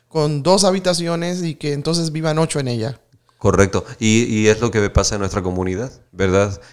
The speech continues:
Speaker 2: Ah, son casas más pequeñas, con mucha gente viviendo. Eh, las posibilidades, hablábamos de las posibilidades de lavarse las manos bien, son, son mucho más bajas,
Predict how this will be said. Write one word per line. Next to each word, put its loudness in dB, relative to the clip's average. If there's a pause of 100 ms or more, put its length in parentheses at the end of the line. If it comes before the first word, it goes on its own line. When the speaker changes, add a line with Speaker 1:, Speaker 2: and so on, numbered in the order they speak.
(160)
Speaker 2:
Ah, 2
son -4
casas 0
más 0
pequeñas, 0
con -4
mucha -6
gente -6
viviendo. -2 (280)
Eh, 0
las 4
posibilidades, 2
hablábamos -2
de -4
las 0
posibilidades 0
de -2
lavarse -2
las -4
manos 0
bien, -2 (500)
son, 2
son -6
mucho -4
más 0
bajas, 2